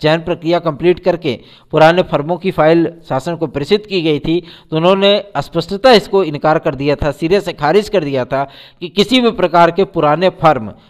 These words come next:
जिन्होंने परीक्षाएं कराई थी या परिणाम तैयार किया था या परिणाम जारी किया था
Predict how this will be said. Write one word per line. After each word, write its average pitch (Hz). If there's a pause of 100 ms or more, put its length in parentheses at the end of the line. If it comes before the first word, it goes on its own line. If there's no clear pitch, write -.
(140)
जिन्होंने 185
परीक्षाएं 175
कराई 170
थी 180
या 185
परिणाम 143
तैयार 143
किया 170
था 185
या 175
परिणाम 127
जारी 156
किया 190
था 202